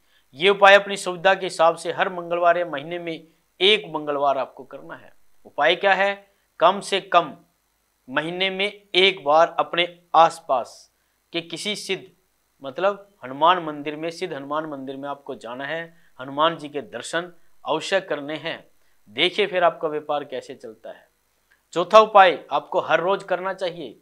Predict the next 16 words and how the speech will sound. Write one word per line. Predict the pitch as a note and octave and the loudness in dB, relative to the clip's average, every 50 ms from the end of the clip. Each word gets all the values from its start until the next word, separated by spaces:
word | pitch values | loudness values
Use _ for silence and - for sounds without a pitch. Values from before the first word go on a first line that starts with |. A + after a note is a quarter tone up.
| _ _ _ _ _ _ _ - | _ _ _ _ _ _ _ 2
हर | - D#3 F#3+ G#3 G3 | 6 8 8 8 6
रोज | F#3 G#3 G#3+ G3+ | 4 4 4 4
अपने | G3 F#3 - G3 F#3+ F3 | 2 0 -2 -4 -4 -2
कार्यस्थल | - F3 F3 F3 F3+ E3+ F3 - - F3 E3+ | 2 4 4 4 4 0 -4 -4 -2 -2 -2
पर | E3+ F3 D#3+ C#3+ G#2 | -2 -4 -6 -6 -6
Google | A2 C#3+ D#3+ D#3 E3+ E3+ D#3 | -10 -12 -4 -2 -2 -2 -2
धूप | C3 D3 D#3 C#3+ | -4 -10 -14 -14
जलाए। | C3 C#3+ C#3 C3+ B2 A2+ G2+ - _ _ _ _ _ _ - | -14 -8 -6 -6 -6 -6 -8 -12 _ _ _ _ _ _ -2
मैं | B2 D#3+ F3+ | 0 0 2
तो | F3 G#3+ | 2 0
कहूँगा | F#3+ F#3 F3 F3 F3+ G3 G3+ G#3 G#3 G#3 - - _ _ | 0 0 0 0 4 4 6 6 4 2 -4 -16 _ _
कि | - E3+ F#3 | -2 4 6
आप | F#3 F#3 F3+ F#3 F3+ | 8 8 6 4 0
ये | F#3 F#3 | -6 -6
चारों | - - - F#3 F3+ F#3+ G#3+ A3+ A3 | -4 2 6 8 8 8 8 4 2
उपाय | G#3 F3 - F3 E3+ F3 F3+ F3+ F3+ | 0 0 4 6 8 8 6 4 0